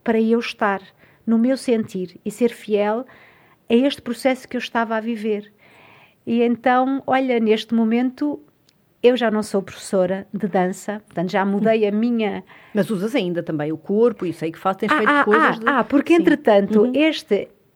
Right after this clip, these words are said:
Speaker 1: eu estou a criar um projeto grande e vou criar um curso anual que se chama Ressoar. E aliás o livro que eu estou a escrever tem este título, chama-se Ressoar, que são sete pilares, cada letra é um pilar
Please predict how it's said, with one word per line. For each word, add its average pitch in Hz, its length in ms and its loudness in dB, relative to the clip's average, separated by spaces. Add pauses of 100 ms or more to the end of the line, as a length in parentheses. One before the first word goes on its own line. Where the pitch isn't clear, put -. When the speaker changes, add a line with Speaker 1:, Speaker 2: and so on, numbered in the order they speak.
(180)
Speaker 1:
eu 214 60 -2
estou 254 160 0
a - 20 2
criar 233 320 2
um 226 80 2
projeto 196 460 -4
grande 185 320 -2
e - 20 0
vou 185 140 -6
criar 185 320 -2
um 185 80 -6
curso 196 260 -6
anual 185 220 -2
que - 80 -20
se - 60 -14
chama 190 200 -2
Ressoar. 180 640 -6
E 214 100 -2
aliás 196 320 0
o 208 80 0
livro 240 240 -4
que 226 120 -4
eu - 20 0
estou 208 200 -4
a 196 40 -2
escrever 202 540 -6
tem 208 260 -2
este 208 420 -6
título, 190 320 -8
chama-se 185 400 -8
Ressoar, 190 540 -8 (460)
que - 80 -20
são 208 160 -2
sete 214 320 -6
pilares, 175 400 -6
cada 196 260 -2
letra 202 320 -4
é 190 40 -2
um 185 100 -6
pilar 185 460 -6